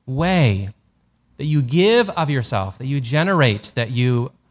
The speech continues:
uh, produce offspring. This is what gender means. This is why it can't be changed. It can be modified. It can be, uh, violated, um, uh, destroyed, perhaps, at least somewhat.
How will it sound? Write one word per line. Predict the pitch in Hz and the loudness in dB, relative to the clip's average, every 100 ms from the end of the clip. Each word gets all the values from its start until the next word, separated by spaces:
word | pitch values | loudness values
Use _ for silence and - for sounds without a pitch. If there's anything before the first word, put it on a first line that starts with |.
| _ - | _ -8
uh, | 120 117 117 113 | -2 0 0 -2
produce | 131 131 156 107 - - - - _ _ _ - | 0 2 2 2 -4 -12 -14 -20 _ _ _ 0
offspring. | 139 170 - - - - 104 95 107 | 2 2 -2 -10 -12 -8 -8 -6 0
This | 220 262 | 0 0
is | 247 | 0
what | 233 170 | 0 0
gender | 139 185 196 190 180 | -4 0 0 0 0
means. | 202 170 - - - | 2 0 -2 -10 -4
This | 196 | -2
is | 220 | 0
why | 208 | 0
it | 165 | -2
can't | - 185 202 | -2 -2 -2
be | 226 | -4
changed. | 156 147 214 233 156 | -2 -2 -2 -6 -10
It | |
can | 262 | -6
be | 254 | -2
modified. | 113 113 165 - 175 190 208 - - _ | 0 2 0 2 2 2 -2 -8 -20 _
It | 139 | -6
can | 185 170 | -4 0
be, | 160 160 151 139 _ _ _ 117 | 0 2 0 -4 _ _ _ -6
uh, | 113 113 113 113 117 | -2 0 0 0 -2
violated, | 107 107 131 151 156 165 160 - - | -2 0 0 0 0 -2 -4 -12 -12
um, | 101 101 101 101 _ _ _ _ _ _ _ - _ _ _ - | -10 -8 -8 -10 _ _ _ _ _ _ _ -20 _ _ _ -18
uh, | 107 104 104 110 _ 117 120 113 _ _ _ _ | -12 -10 -8 -10 _ -20 -18 -20 _ _ _ _
destroyed, | 123 - - 113 131 170 | -12 -8 -2 0 0 0
perhaps, | 131 113 107 143 - - - - - | -4 -2 0 -2 -6 -12 -12 -14 -14
at | - | -6
least | 113 113 - | -4 -4 -2
somewhat. | 139 135 104 170 - | -2 0 -2 -4 -12